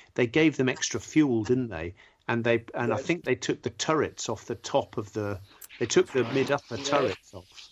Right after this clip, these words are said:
Speaker 2: That's right. Yeah,
Speaker 1: to
Speaker 2: they
Speaker 1: try and
Speaker 2: put
Speaker 1: save some weight because
Speaker 2: Yeah.
Speaker 1: I guess
Speaker 2: Put, I think they put some mosquito tanks in, in, in, in board
Speaker 1: Yeah.
Speaker 2: inside. Uh, extra fuel required.
Speaker 1: Yeah.
Speaker 2: So, uh, yeah.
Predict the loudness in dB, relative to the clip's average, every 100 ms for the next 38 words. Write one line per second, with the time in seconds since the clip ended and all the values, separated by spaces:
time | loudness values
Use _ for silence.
0 | -20 -16 -10 -10 -10 _ -8 -4 -2 2
1 | 2 2 -2 2 4 4 2 -4 -2 -2
2 | -2 -4 -10 -6 -6 2 2 4 0 -4
3 | -2 -2 -2 -6 -14 _ _ _ -20 -8
4 | -6 -6 -8 -6 -6 -4 -8 -4 -4 -4
5 | -2 -2 0 0 2 4 2 0 -6 -4
6 | -2 -2 -4 -6 -4 -4 -6 -6 -4 -2
7 | -2 -4 -6 -2 2 8 8 8 0 -12
8 | _ _ _ 4 8 8 8 4 0 -6
9 | _ _ _ _ -2 0 2 0 -4 -12
10 | -14 -8 -8 -4 -6 -2 0 0 -2 -4
11 | -2 -2 -2 -8 _ -20 _ _ 2 6
12 | 6 6 2 -2 -6 -6 _ _ 6 6